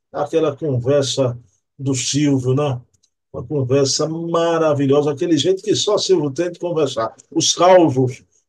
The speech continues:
contando os causos da nossa amada doutrina e falando sobre livros, né?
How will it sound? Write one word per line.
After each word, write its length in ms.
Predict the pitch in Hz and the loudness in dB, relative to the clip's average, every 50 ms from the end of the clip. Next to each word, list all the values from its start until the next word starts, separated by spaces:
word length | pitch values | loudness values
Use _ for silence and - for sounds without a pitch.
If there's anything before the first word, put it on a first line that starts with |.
| _ - | _ -2
contando 380 | 143 143 123 135 156 165 160 | -2 -2 0 0 -2 -2 0
os 160 | 131 - - | -2 -2 -2
causos 580 | - 127 139 151 160 165 165 139 156 147 - - _ _ _ _ _ _ - | 0 2 2 4 4 4 2 2 -2 -8 -8 -10 _ _ _ _ _ _ -4
da 160 | 127 139 139 | 0 0 2
nossa 420 | 135 139 151 151 135 - - 147 | 2 2 0 0 0 -2 -2 -2
amada 340 | 131 127 135 139 139 139 135 | 0 0 0 0 2 0 0
doutrina 420 | 127 131 131 127 143 175 190 208 233 | 2 0 -2 -2 -2 -6 -4 -4 -6
e 100 | 240 226 | -6 -6
falando 360 | - 233 226 175 180 - - | -4 0 2 2 2 2 0
sobre 320 | - - 226 233 254 233 | -2 -4 -6 -6 -4 -2
livros, 400 | 175 165 160 135 120 127 131 127 | 0 0 0 0 0 -2 -2 -2
né? 160 | 160 180 175 | -2 -4 -4